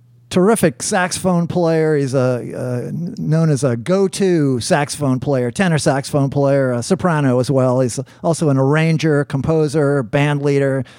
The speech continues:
It's, uh, he plays everything from modern jazz to R and B, uh, funk, soul, country. Has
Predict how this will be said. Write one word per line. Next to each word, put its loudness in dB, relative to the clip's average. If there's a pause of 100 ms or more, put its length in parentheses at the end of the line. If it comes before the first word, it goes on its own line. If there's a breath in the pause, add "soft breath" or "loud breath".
(180 loud breath)
It's, -14
uh, 0
he 0
plays -2
everything 0
from 0
modern 2
jazz 0
to -6
R 0
and -2
B, 0
uh, -8
funk, -2 (100)
soul, 2
country. 2
Has -2